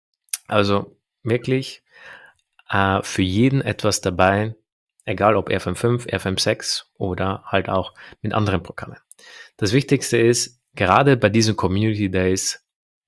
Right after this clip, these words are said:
bekommt ihr hautnah diesen Input, wie man effektiv von R fünf fünf auf R fünf sechs umsteigt oder halt auch, wenn man schon R fünf sechs hat, wie man hier den perfekten Einstieg in diese Software findet. Und natürlich für die, die schon R fünf sechs länger haben,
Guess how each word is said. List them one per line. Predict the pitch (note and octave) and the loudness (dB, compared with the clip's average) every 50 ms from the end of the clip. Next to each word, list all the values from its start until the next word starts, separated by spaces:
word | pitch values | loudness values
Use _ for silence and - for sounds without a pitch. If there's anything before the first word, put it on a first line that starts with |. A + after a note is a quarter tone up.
| _ | _
bekommt | - G2 - - A2+ A2+ A2+ - | -4 -4 0 2 0 0 2 -2
ihr | A2+ G2 F2+ | -2 2 4
hautnah | F#2+ A2 A2+ - - G#2 G#2 G#2 G#2+ A2 - _ _ _ - - - - - _ _ _ _ - | 4 4 4 2 0 0 2 2 0 -2 -6 _ _ _ -20 -20 -20 -20 -20 _ _ _ _ -2
diesen | A2 G2 F2+ F#2 F#2+ F#2+ | -2 0 0 0 -2 -2
Input, | - - A#2 A#2 - - A2 A2 A2 - - _ _ | 0 -2 -2 -2 0 0 0 0 0 -4 -12 _ _
wie | A2+ A#2 A#2 | -2 0 2
man | A#2+ A#2+ A#2 A#2+ - - - | 2 2 2 0 -4 -4 -4
effektiv | A#2+ A#2 - - G#2+ A2 - - A2+ A2 - | -4 -2 -2 -4 -4 -4 -6 -6 -6 -6 -4
von | - G2+ G2 | -6 -6 -4
R | G2 F2+ | -4 -4
fünf | - - F#2+ - | -2 -4 -4 -4
fünf | - - - E2 - - - | -2 -2 -2 -2 -2 -4 -4
auf | - G2 - - | -6 -6 -6 -4
R | - G#2+ G2+ | -4 -4 -4
fünf | - - G2 F#2+ - | -2 -2 -2 -2 2
sechs | - C#3 B2+ - - | 0 0 0 0 -2
umsteigt | C3 B2+ A#2+ - - - A2 A2 A2+ - - - - | -2 -2 -2 -2 -2 -2 -2 -2 -2 -4 -10 0 4
oder | B2 B2+ C3 B2+ G#2 | 4 6 6 6 6
halt | F#2+ G2 G2 F#2+ | 6 4 4 4
auch, | F#2+ F#2+ G2+ - - | 2 2 0 0 -6
wenn | G#2 G2 F#2+ G2 F#2 | -6 -2 0 0 2
man | F#2 F#2 F2+ F2+ | 2 2 0 0
schon | - G#2 G#2 | -2 -4 -2
R | G#2 G2 | -2 -4
fünf | - - F#2+ F2+ | -2 -4 -4 -2
sechs | - - F2 - - - | -2 -4 -2 -4 -2 -2
hat, | G#2+ G#2+ - - - _ _ _ _ - - - _ | -2 -2 -2 -6 -14 _ _ _ _ -20 -20 -20 _
wie | _ G#2 | _ 0
man | G#2 G2+ F#2+ F2 | 2 2 2 2
hier | F#2+ G#2 G#2 G2+ | 2 2 2 0
den | G2 - F2 E2 | 0 -4 -8 -6
perfekten | - F#2+ F#2 - - G2 - _ - F2 | -4 -6 -4 -2 -4 -4 -4 _ -10 -8
Einstieg | F#2 F2+ E2+ - - - F#2 - | -8 -6 -6 -6 -6 -8 -8 -8
in | - F2 | -8 -8
diese | F2 F2+ F2 F#2 | -8 -8 -8 -8
Software | F2 - - - - - - _ F#2+ F2+ F2+ - _ _ _ _ | -8 -8 -10 -10 -14 -16 -12 _ -10 -10 -10 -12 _ _ _ _
findet. | _ - A2+ F#2+ E2+ E2+ - - - | _ -2 -2 0 -2 -2 -6 -4 2
Und | - C3+ | 4 6
natürlich | C3 B2+ B2 - C#3+ D3 D3+ C#3+ C#3 | 6 6 6 6 6 6 6 6 4
für | - - G#2+ | 2 -2 -2
die, | G2+ A#2+ C#3 | 0 0 0
die | B2 A#2 G#2+ | 0 0 -2
schon | - A2+ A2+ | -2 0 2
R | G#2+ G#2 | 2 2
fünf | - A2 G#2 - | 2 2 2 2
sechs | - G#2 - - | 2 2 2 4
länger | - B2+ E3+ E3+ B2 F2+ | 4 6 6 6 6 4
haben, | F2 E2 E2 F2 A2 E3 - - | 2 -2 -2 -2 -4 -4 -6 -10